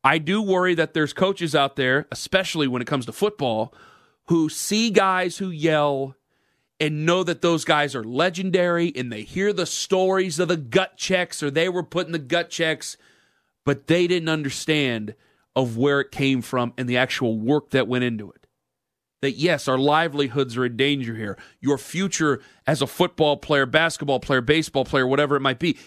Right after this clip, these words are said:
is in danger here. We're trying to win. You need to be accountable to your teammates,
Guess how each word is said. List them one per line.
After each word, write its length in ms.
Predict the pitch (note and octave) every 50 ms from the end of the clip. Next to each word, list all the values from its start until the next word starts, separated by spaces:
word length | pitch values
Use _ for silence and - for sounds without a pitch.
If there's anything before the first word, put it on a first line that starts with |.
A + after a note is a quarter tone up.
| - _ -
is 200 | D#3+ E3+ D3+ D3
in 160 | D#3 D3 C#3+
danger 520 | C#3+ E3+ G3 G#3+ G#3 F#3+ D#3 C3 C#3+ C3+
here. 260 | A2 - C3+ A#2 F#2+
We're 140 | G#2 B2+ D3+
trying 420 | D3 - - F3 F3+ F#3+ F#3+ F#3 F3
to 80 | D#3+
win. 360 | C#3+ C3+ D#3 F#3 F3 D3+ C3+
You 120 | C#3 D3+ E3
need 220 | E3 F3 F3+ D#3+
to 60 | D#3+
be 120 | D#3 D3+ D#3+
accountable 580 | D#3 - - - G#3 G3+ G3 F#3 F3 D#3+ D#3+
to 80 | D3 C#3+
your 120 | C#3 C#3+
teammates, 640 | C3+ - - - F#3+ G3 F#3 E3 D3 C#3 C3 -